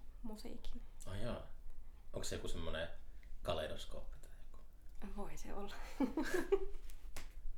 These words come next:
Speaker 2: Niin.
Speaker 1: Ja sit se on niinku hyvin tärkeetä se,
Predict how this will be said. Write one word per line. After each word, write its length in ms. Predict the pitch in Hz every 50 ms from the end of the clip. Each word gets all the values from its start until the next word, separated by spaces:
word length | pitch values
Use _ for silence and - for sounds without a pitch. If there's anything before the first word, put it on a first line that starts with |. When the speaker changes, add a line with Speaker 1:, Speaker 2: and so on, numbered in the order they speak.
| - - - - - - - - - - - - - - - - - - - - - - - - - - - - - - - - - - - - - - - - - - - - - - - - - - - - - - - - - 101 98 90
Speaker 2:
Niin. 260 | 87 - - - - - - - - - - - - - - - - - - - - - - - - - - - - - - - - - - - - - - - - - - - - - - - - - - - - - - - - - - - - - - - - - - - - - - - - - - - - - - - -
Speaker 1:
Ja 100 | 233 180
sit 160 | - 170 165
se 100 | - - 165
on 100 | 156 -
niinku 380 | - - - - - - - -
hyvin 260 | - - - - -
tärkeetä 680 | - 233 247 233 175 - - - - - 143 - - 180
se, 160 | - - -